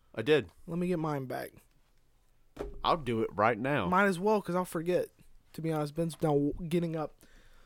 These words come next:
Speaker 2: Um, did I, do you remember if I said that we're on two microphones now?
Speaker 1: Yeah, you did.
Speaker 2: Did I say it? Okay. We're on, well, we're on two microphones. <laughs> I would like to stress that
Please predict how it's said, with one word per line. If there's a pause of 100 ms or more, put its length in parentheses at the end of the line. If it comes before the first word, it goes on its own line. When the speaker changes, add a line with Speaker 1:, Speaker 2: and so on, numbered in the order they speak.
(180)
Speaker 2:
Um, (1700)
did
I, (220)
do
you
remember
if
I
said (120)
that
we're
on
two
microphones
now? (560)
Speaker 1:
Yeah, (120)
you
did.
Speaker 2:
Did
I
say
it?
Okay. (160)
We're
on, (100)
well,
we're
on
two
microphones.
<laughs>
I
would
like
to
stress
that